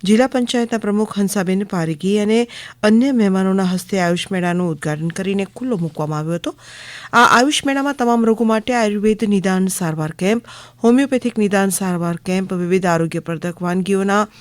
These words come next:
માહિતીલક્ષી પોસ્ટર વગેરે પ્રકારની પ્રવૃત્તિઓ અને કાર્યક્રમનું આયોજન કરવામાં આવ્યું હતું. રાજ્ય સરકારના માર્ગદર્શન અનુસાર સ્પોર્ટ્સ ઓથોરિટી ઓફ ગુજ-, ગાંધીનગર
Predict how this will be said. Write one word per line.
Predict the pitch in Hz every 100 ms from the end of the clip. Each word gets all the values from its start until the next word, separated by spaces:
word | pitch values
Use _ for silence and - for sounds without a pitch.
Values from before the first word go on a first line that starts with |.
| - - - _
માહિતીલક્ષી | 196 202 214 226 254 196 -
પોસ્ટર | 196 - 202 233 - 208 135 147 - -
વગેરે | 190 220 262 269 294
પ્રકારની | 285 220 202 185
પ્રવૃત્તિઓ | 180 185 180 170 190
અને | 175 180
કાર્યક્રમનું | 190 190 196 214 220
આયોજન | 226 226 226
કરવામાં | 226 208 156 147
આવ્યું | 151 151 156
હતું. | 143 - - _ _ _ _ _ _ _ _ _ _ - - - - - -
રાજ્ય | 190 208 214
સરકારના | - 165 170 175
માર્ગદર્શન | 180 190 202 220 -
અનુસાર | 233 220 226 - 240
સ્પોર્ટ્સ | 254 - 220 220 233
ઓથોરિટી | 208 220 220 254
ઓફ | 247 240
ગુજ-, | 208 - - -
ગાંધીનગર | 202 220 247 226 262